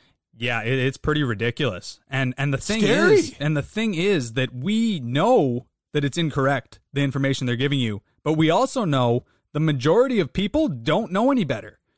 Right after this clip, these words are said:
Speaker 1: And we're not saying you're dumb, we're just saying that's a fact. And you're going to believe what that person is saying, and now you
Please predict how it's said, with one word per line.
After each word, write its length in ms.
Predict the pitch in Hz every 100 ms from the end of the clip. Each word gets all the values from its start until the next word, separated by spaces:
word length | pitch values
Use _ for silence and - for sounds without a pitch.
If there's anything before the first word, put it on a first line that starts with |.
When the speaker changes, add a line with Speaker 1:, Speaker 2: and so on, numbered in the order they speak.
| _ -
Speaker 1:
And 80 |
we're 80 | 190
not 160 | 254 254
saying 160 | 262
you're 80 | 175
dumb, 240 | 135 247 254
we're 120 | 160
just 160 | 196
saying 160 | 214 156
that's 140 | 147
a 40 | -
fact. 480 | - - - - - _ _ _ _ _
And 260 | 160 147 113
you're 240 | 135 240
going 300 | 214 240 254
to 80 | 202
believe 420 | 151 151 262 262
what 140 | 151 165
that 160 | 170
person 260 | 185 175 156
is 120 | 131
saying, 460 | 233 254 147 123 147 _ _ _
and 240 | 151 156 160
now 180 | 240
you 300 | 285 208 165